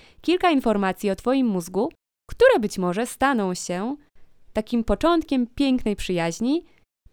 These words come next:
i może będziesz chciał, chciała wiedzieć więcej. Taki przynajmniej jest mój plan na dalszą część tego odcinka. No i dobra, zacznijmy od tego, co widać na pierwszy rzut oka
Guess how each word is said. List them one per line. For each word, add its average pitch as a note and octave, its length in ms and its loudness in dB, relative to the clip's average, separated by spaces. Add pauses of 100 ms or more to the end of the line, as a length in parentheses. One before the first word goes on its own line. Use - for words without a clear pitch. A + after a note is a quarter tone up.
i G3 360 -4 (240)
może G#3+ 400 -2
będziesz A#3+ 340 -4
chciał, A#3+ 320 -2
chciała A#3+ 400 0
wiedzieć F#3 320 -4
więcej. F#3 460 -4 (520)
Taki C4 200 0
przynajmniej G#3 460 0
jest F3+ 260 -4 (240)
mój F#3+ 140 0
plan E3 280 -2 (280)
na G#3 160 0
dalszą F3 320 0
część E3 200 -6
tego E3+ 160 -6
odcinka. - 400 -8 (1200)
No A#3+ 120 2
i C4 60 2
dobra, F3 260 4
zacznijmy B3+ 460 2
od G#3+ 120 -4
tego, C4+ 460 2 (160)
co B3 220 2
widać F#3+ 360 -2
na F3+ 140 -4
pierwszy G3 320 -6
rzut F3+ 200 -10
oka G3+ 380 -2